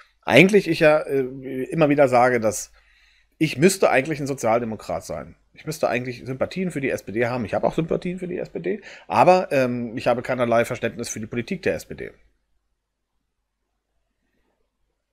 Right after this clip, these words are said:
Denn ich sage ja, dass die S P D eben nicht mehr Mitte links steht.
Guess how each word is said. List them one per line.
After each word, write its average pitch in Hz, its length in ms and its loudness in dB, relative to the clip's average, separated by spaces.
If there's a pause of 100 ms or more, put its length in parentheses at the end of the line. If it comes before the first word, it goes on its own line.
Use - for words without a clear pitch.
(1160)
Denn 117 120 2
ich 127 160 -2
sage 135 320 6
ja, 135 240 8
dass 127 280 -2
die 135 100 -2
S 120 140 -2
P - 80 -8
D 131 160 2
eben 127 260 0
nicht 160 200 -6
mehr 113 100 2
Mitte 107 160 -2
links 104 320 -6
steht. - 420 -4